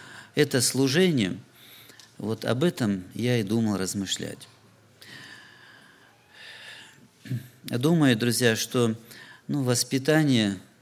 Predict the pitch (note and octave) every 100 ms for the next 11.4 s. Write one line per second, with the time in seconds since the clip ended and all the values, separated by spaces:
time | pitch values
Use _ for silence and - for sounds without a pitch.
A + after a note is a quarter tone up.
0 | - _ G#2+ G2+ A#2 D3+ D#3+ A#2+ G2 -
1 | - - - - _ B2+ B2 B2+ A2+ G2
2 | B2+ B2+ C3 D3 E3+ B2+ G#2+ G2+ G2+ -
3 | F#2+ E2 G2 A2 A2 F#2 - G#2+ G2+ G2+
4 | G2+ A2+ G#2 F#2+ F2 - - - G#2+ F#2+
5 | G2+ F2+ - F2+ F#2+ G2 A2 - G2+ -
6 | A#2+ A#2 - - - - - - A2 A2
7 | C#3 D3 C3 G#2+ G#2+ G#2+ - D#2 - -
8 | - - - - - _ C3 D3 D#3 C3
9 | C#3 C3+ C3 D#3 C3 E3 C#3+ G2+ - -
10 | E3 C#3+ B2+ A#2+ C#3+ B2+ A2+ G#2+ G#2+ G#2+
11 | G#2 A2 F#2+ F2+